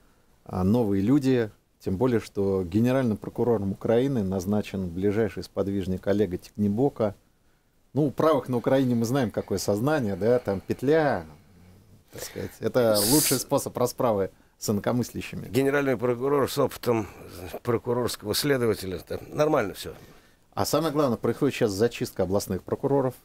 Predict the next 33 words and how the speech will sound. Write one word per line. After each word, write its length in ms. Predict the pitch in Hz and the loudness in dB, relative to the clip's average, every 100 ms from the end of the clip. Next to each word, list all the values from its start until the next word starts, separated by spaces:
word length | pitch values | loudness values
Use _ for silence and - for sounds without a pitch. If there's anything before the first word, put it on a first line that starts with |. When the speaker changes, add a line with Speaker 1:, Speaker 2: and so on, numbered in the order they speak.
| _ | _
Speaker 1:
То 20 | |
есть 120 | - - | -12 -10
приходят 340 | - 110 95 | -2 0 0
такие 200 | 98 104 | 0 0
вот 140 | 98 | 0
революционные 560 | 98 101 107 - 110 101 | 2 2 0 0 2 2
ребята 320 | 101 104 98 | 2 0 0
с 80 | - | -2
местных 320 | 110 - 90 | -2 -2 -2
майданов, 540 | 107 98 92 113 127 - | 0 0 2 0 0 -6
комиссары 640 | 92 92 - 120 131 120 110 | -4 -2 2 2 2 -2 -4
в 20 | |
кожаных 360 | - 101 98 - | -4 -2 -2 -4
тужурках. 540 | 107 101 110 - 107 - | -2 0 -2 -2 -8 -2
Вот 220 | 123 135 | -2 0
они 160 | 120 | 0
будут 340 | 110 120 131 - | 0 0 -2 -4
осуществлять 560 | - - - - 110 - _ _ _ _ - | -12 -16 -12 -2 -2 -2 _ _ _ _ -2
у 60 | |
нас 240 | 98 107 - | 0 0 -2
судебную 500 | 104 95 110 104 101 | -2 0 2 2 2
власть 360 | 101 95 95 - | 2 0 -2 -8
и 100 | 127 | -2
исполнительную 760 | 131 - 95 92 135 131 113 104 | -2 0 0 2 0 0 -2 0
власть. 340 | 92 95 92 - _ _ _ - | 2 0 0 -8 _ _ _ -4
А 100 | 107 | -4
впереди 420 | - 135 135 151 | 0 2 2 2
ведь 160 | 151 - | 0 0
еще 200 | - 113 | -4 0
назначение 600 | 101 95 113 - 113 101 | 0 0 0 0 0 2
новых 340 | 110 139 110 | 2 2 0
силовиков 680 | - 104 101 98 - 151 - | -2 0 2 0 0 -2 -2
областных. 560 | 95 101 - - - | -2 -2 -2 -10 -10